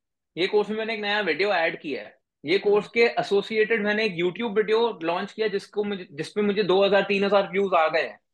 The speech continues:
Speaker 1: तो
Speaker 2: हम्म।
Speaker 1: automatically I will be more, uh, involved, I will get motivated to actually put my energy into finishing that course।
Speaker 2: हम्म, ये काफी स्ट्र-, अच्छा स्ट्रेटजी बताया आप।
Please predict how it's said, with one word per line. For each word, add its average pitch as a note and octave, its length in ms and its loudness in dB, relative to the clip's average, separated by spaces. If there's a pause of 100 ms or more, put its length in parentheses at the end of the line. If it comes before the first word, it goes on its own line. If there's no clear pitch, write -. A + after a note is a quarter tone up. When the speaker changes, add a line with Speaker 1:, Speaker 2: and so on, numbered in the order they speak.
(200)
Speaker 1:
तो A3+ 60 0
Speaker 2:
हम्म। G3 240 2
Speaker 1:
automatically A#3 560 -2
I A3 120 4
will G#3+ 120 -4
be A#3 180 -8
more, G3 320 -6 (1080)
uh, D#3+ 360 -6 (180)
involved, F#3+ 640 -2 (100)
I D#3+ 120 0
will G3+ 180 -4
get G#3 280 -4
motivated G#3 640 -2
to - 200 -2
actually B3+ 360 -4 (380)
put G#3+ 180 6
my G#3+ 280 2
energy G#3 260 2 (100)
into G#3+ 120 -4
finishing D#3+ 360 -8
that B2+ 180 -2 (120)
course। - 160 -12 (1500)
Speaker 2:
हम्म, F3 400 -14
ये G3 60 0
काफी G3+ 320 2
स्ट्र-, - 280 -2
अच्छा G3+ 220 2
स्ट्रेटजी F#3 460 0
बताया E3 360 4
आप। D#3+ 120 -2